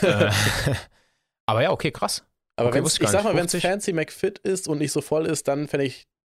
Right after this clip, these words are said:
Speaker 2: würde ich fünfzig Euro auch bezahlen. Das ist
Speaker 1: Ja, ich
Speaker 2: dann
Speaker 1: zahle
Speaker 2: auch
Speaker 1: zum
Speaker 2: okay.
Speaker 1: Beispiel auch, ich sag fünfundvierzig,
Speaker 2: Ja.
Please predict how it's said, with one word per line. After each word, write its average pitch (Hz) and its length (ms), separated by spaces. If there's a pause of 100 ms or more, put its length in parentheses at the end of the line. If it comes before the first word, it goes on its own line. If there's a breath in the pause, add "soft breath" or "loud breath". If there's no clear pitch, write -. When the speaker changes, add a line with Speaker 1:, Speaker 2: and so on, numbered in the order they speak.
(180)
Speaker 2:
würde 143 100
ich 143 100
fünfzig 156 380
Euro 120 200
auch 110 100
bezahlen. 107 340
Das 113 80
ist 117 60
Speaker 1:
Ja, 117 80
ich 120 60
Speaker 2:
dann 123 60
Speaker 1:
zahle 139 160
Speaker 2:
auch - 40
Speaker 1:
zum 127 100
Speaker 2:
okay. - 40
Speaker 1:
Beispiel - 180
auch, 123 180 (140)
ich - 120
sag 98 160
fünfundvierzig, 120 840 (120)
Speaker 2:
Ja. 107 140